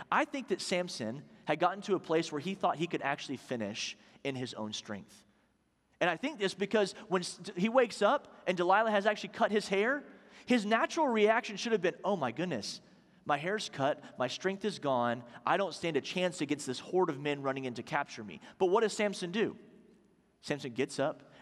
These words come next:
and he tries to fight. He thinks that he could do it in his own strength. Fast forward to the New Testament, story of Ananias and Sapphira. Members of the church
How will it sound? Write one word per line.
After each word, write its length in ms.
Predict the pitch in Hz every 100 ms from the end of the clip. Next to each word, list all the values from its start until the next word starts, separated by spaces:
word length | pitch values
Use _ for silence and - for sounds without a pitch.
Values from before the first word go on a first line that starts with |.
| -
and 60 |
he 80 | 117
tries 340 | - 123 123
to 80 | -
fight. 480 | 127 - 98 - - - _ _ _ _ _ _
He 120 | 208
thinks 300 | 208 220 208
that 100 | 170
he 160 | 147 202
could 240 | 208 143
do 200 | 208 175
it 220 | 123 - - -
in 120 | 156
his 200 | 156 147 131
own 460 | 123 117 113 117 113 -
strength. 600 | - - 202 160 104 - - - _ _ _ -
Fast 200 | 220 220
forward 140 | 240
to 80 | 214
the 60 |
New 120 | 202 226
Testament, 480 | 226 160 135 107 -
story 280 | - 220 214
of 40 | 190
Ananias 460 | 202 202 180 180
and 80 | 170
Sapphira. 540 | 160 147 175 160 92 - - _ _ _
Members 300 | 160 214 226
of 80 | 233
the 40 | 220
church 540 | - 196 190 - -